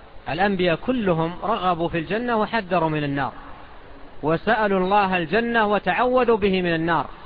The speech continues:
فإذا أتى إنسان وقال: "أنا لا أريد جنة ولا أخاف من نار،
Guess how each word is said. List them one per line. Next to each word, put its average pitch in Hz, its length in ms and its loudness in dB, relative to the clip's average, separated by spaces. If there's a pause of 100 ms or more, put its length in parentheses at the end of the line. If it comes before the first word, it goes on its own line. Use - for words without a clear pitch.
(640)
فإذا 185 460 2
أتى 185 260 -2
إنسان 170 420 -2
وقال: 175 540 0
"أنا 202 260 0
لا 190 100 2
أريد 170 320 0
جنة 214 680 -2
ولا 175 260 0
أخاف 170 340 -2
من 160 240 -2
نار، 220 300 2